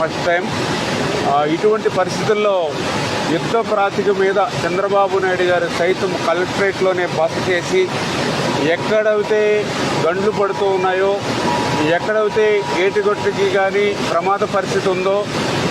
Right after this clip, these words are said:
ఆయన మంత్రులు, అధికారుల్ని అందరినీ సమన్వయం చేసుకుంటూ పనులు చేస్తున్నటువంటి సమయంలో, మరి ఏదైతే ఈ యొక్క ప్రకాశం బ్యారేజీకి సంబంధించి మరి నాలుగు బోట్లు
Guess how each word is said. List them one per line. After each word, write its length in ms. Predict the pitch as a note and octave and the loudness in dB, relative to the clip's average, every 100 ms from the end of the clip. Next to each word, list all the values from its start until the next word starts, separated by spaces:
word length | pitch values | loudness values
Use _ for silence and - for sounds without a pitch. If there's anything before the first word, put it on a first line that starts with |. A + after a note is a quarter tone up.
| - - - C3+ | 0 0 0 2
ఆయన 540 | D#3+ G3+ G#3 G#3+ A3 A3+ - D#3 | 2 2 0 2 2 0 -2 0
మంత్రులు, 640 | F3+ G#3 G3+ G#3 G#3 G#3 - | 0 0 2 2 2 2 0
అధికారుల్ని 760 | D#3+ F#3+ G3+ G#3 G3 G3+ G#3 | 2 2 2 2 2 2 2
అందరినీ 560 | G3+ D3 G3 G#3 G#3+ G#3+ - | 0 0 0 0 0 0 0
సమన్వయం 460 | F3 G3 G#3 G#3 F#3+ | 0 2 2 2 2
చేసుకుంటూ 560 | F#3+ - G3 F#3+ G#3 G3+ F3 | 0 0 -2 0 0 0 0
పనులు 220 | G3 G#3+ | 2 2
చేస్తున్నటువంటి 800 | G3 G3 F#3+ F#3 F#3 F#3+ F3+ - | 2 0 0 0 0 0 0 0
సమయంలో, 640 | F3 G3+ G#3 G#3+ G3+ E3 D3 - - - - - - - - - - | 0 2 2 2 2 2 0 -2 -2 -2 -2 -2 -2 -2 -2 -2 0
మరి 140 | E3+ | 2
ఏదైతే 300 | F#3+ G#3+ G#3 | 2 2 2
ఈ 40 | G#3 | 0
యొక్క 240 | G3 F#3+ | 0 -2
ప్రకాశం 500 | F3 F3+ G#3 G3+ G3 | -2 0 0 0 -2
బ్యారేజీకి 540 | E3 F#3 G3 G3 G3 F#3 | 0 0 0 0 0 -2
సంబంధించి 840 | F3+ F3+ F3+ F3+ F3+ F3 G3+ F3 C3+ A2 - B2 - - - | -2 -2 -2 0 -2 2 2 2 0 -2 -2 -2 -2 -2 -2
మరి 180 | D#3 D#3 | -2 0
నాలుగు 400 | D#3+ G3 G3 F#3 | 0 0 2 2
బోట్లు 540 | D#3+ F3+ G#3 G#3 F#3 | 2 0 0 0 0